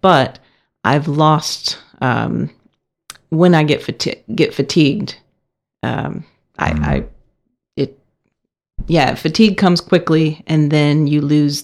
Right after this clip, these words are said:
Speaker 1: the quality
Speaker 2: Yeah.
Speaker 1: once fatigue sets
Speaker 2: Yeah,
Speaker 1: in.
Speaker 2: absolutely.
Speaker 1: So even if my brain's like, "I wanna do four horses a day," there's
Speaker 2: Mm.
Speaker 1: no way that I can keep the quality, um,
Speaker 2: Yeah.
Speaker 1: of that.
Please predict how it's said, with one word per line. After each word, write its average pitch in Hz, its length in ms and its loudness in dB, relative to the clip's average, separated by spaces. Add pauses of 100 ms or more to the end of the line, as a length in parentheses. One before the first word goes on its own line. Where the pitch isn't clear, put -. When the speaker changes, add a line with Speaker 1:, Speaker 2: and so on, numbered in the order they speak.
(100)
Speaker 1:
the 123 760 -2
quality - 560 2 (240)
Speaker 2:
Yeah. - 120 -2
Speaker 1:
once - 200 -2
fatigue - 460 -4
sets - 360 -6
Speaker 2:
Yeah, - 100 -4
Speaker 1:
in. - 220 -10
Speaker 2:
absolutely. 78 640 -2
Speaker 1:
So - 60 -12 (180)
even 185 300 6
if 160 160 0
my 147 120 0
brain's 156 480 2
like, 135 200 -6
"I 147 120 -2
wanna 147 220 -2
do 156 440 4 (800)
four 170 240 0
horses 127 400 -6
a 127 80 -2
day," 113 320 -6 (260)
there's 160 180 0
Speaker 2:
Mm. 156 40 0
Speaker 1:
no 147 120 2
way 117 360 -4 (120)
that - 180 -4
I 120 80 -2
can 139 200 -2
keep 143 260 -6
the - 60 -12
quality, - 600 -2 (1160)
um, 80 380 -6 (840)
Speaker 2:
Yeah. - 120 0
Speaker 1:
of - 100 -4
that. - 340 -6